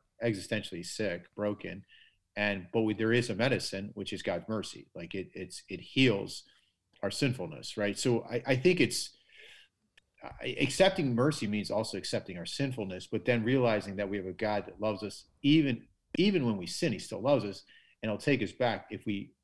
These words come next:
if we just desire to be back in that relationship and to really seek holiness and to avoid sin in the future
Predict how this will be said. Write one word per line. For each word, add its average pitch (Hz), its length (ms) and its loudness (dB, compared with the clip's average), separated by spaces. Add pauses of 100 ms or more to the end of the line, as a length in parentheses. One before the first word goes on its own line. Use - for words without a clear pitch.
(100)
if 98 180 -8
we 95 140 -2
just - 400 -12
desire 104 380 -4
to 95 60 -6
be 95 100 -6
back 95 260 -4
in 101 80 -10
that 92 100 -10
relationship 101 640 -6
and 92 180 -10
to 101 200 -6 (460)
really 113 500 4
seek - 300 -4
holiness 104 500 -4
and 92 180 -10 (140)
to 92 420 -8
avoid 92 320 -6
sin 107 160 -8
in 90 80 -10
the 87 60 -12
future 107 440 2